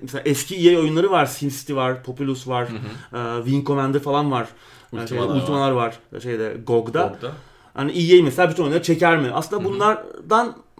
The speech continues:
Speaker 1: memnun olduğunu söylüyor E A'in. Hani sonuçta
Speaker 2: Hı hı.
Speaker 1: biz gidiyoruz kendilerine. Orada duran oyunlar var. Eski
Speaker 2: Evet.
Speaker 1: oyunlar olsa da hani biz alıyoruz ve kendileri de gelecek paraya bakıyorlar ondan
Speaker 2: Evet.
Speaker 1: sonra diyor. O yüzden hani, e,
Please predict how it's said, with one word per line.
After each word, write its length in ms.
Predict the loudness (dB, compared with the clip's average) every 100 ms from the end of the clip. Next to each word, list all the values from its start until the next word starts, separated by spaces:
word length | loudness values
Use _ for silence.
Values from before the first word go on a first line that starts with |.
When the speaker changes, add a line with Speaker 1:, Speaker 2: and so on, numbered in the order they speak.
| 0
Speaker 1:
memnun 340 | 4 6 6
olduğunu 320 | 6 6 2
söylüyor 480 | 0 -4 -2 -4 -4 -10 -10
E 180 | -8
A'in. 140 | -6 -4
Hani 180 | -6 -6
sonuçta 240 | -8 -6
Speaker 2:
Hı 40 |
hı. 40 | -6
Speaker 1:
biz 80 | -4
gidiyoruz 380 | 4 6 6
kendilerine. 300 | 4 -2 -2
Orada 140 | -2 0
duran 180 | 2 4
oyunlar 320 | 4 4 2
var. 260 | 2 -2 -6
Eski 200 | -6 -6
Speaker 2:
Evet. 100 | 0
Speaker 1:
oyunlar 320 | 2 2 0
olsa 240 | -2 -4 -4
da 40 |
hani 120 | -4
biz 140 | -4 -4
alıyoruz 460 | -2 0 2 0 -4 -20 -20 -16 -14
ve 60 |
kendileri 380 | -4 -2 -2 -2
de 60 | -2
gelecek 380 | 0 2 2
paraya 240 | 4 6 8
bakıyorlar 380 | 6 6 6 4
ondan 140 | 2
Speaker 2:
Evet. 100 | 0
Speaker 1:
sonra 260 | -2 -6 -4
diyor. 140 | -6 -6 _ _ _ _ -18 -16 -16 -20 -20 2
O 140 | 4
yüzden 180 | 4 4
hani, 160 | 4 2 0 -8 -20 -16
e, 80 | -6